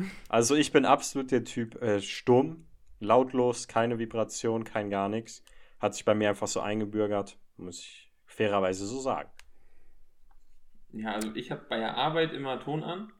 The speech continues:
Speaker 2: weil dann, wenn ich angerufen werde, muss ich auch dran gehen. Und wenn du lautlos hast, mer-, merkst du es in der Tasche nicht. Aber sonst altert auch immer auf lautlos eigentlich, weil es ist mir auch,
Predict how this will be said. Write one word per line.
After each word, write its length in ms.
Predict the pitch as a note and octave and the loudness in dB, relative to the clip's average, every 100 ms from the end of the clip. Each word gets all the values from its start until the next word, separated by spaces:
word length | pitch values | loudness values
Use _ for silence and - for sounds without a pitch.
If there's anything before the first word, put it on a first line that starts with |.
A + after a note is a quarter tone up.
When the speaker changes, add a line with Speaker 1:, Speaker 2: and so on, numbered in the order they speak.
| _ | _
Speaker 2:
weil 120 | A#2+ | -6
dann, 280 | A#2 A2+ A2 - | -4 -6 -10 -14
wenn 120 | B2+ B2 | -6 -4
ich 120 | A#2+ | -4
angerufen 360 | B2+ B2+ B2 B2 | -6 -8 -10 -8
werde, 140 | B2+ | -6
muss 160 | C3 B2 | -6 -6
ich 60 | |
auch 100 | A#2 | -6
dran 180 | C3 B2 | -6 -8
gehen. 200 | C#3 D#3+ - - - - - | -6 -6 -8 -20 -20 -20 -14
Und 280 | A#2 A2+ A#2 - - | -10 -8 -10 -18 -10
wenn 160 | B2 A#2+ | -6 -2
du 60 | |
lautlos 340 | B2 B2+ A#2 B2+ | 0 0 0 -2
hast, 180 | A#2 | -4
mer-, 240 | B2 B2 B2 | -4 -8 -6
merkst 240 | B2 C3 | -8 -6
du 40 | C#3 | -8
es 60 | |
in 60 | C#3 | -10
der 120 | C3+ | -8
Tasche 260 | D3 D3 D#3 | -8 -8 -8
nicht. 220 | D#3+ F3+ - - | -10 -12 -16 -12
Aber 340 | A#2+ B2 A#2+ - _ _ _ _ _ _ _ _ _ - | -8 -6 -8 -14 _ _ _ _ _ _ _ _ _ -16
sonst 460 | A#2+ A#2+ C3 C#3+ - | -8 -4 -4 -6 -8
altert 400 | B2+ C3+ C3 B2+ | -6 -6 -6 -6
auch 200 | B2 B2 | -6 -6
immer 340 | C3 B2+ B2+ _ - - - | -8 -10 -12 _ -20 -16 -12
auf 160 | A2 G#2+ | -10 -6
lautlos 520 | B2 B2+ B2+ A#2+ - | -2 -2 -2 -6 -12
eigentlich, 540 | B2 B2 B2+ C3 B2 A#2+ | -8 -8 -8 -10 -8 -4
weil 240 | A2+ A2+ | -4 -4
es 220 | - - | -8 -20
ist 180 | - - | -20 -12
mir 160 | B2 | -8
auch, 100 | A#2 | -6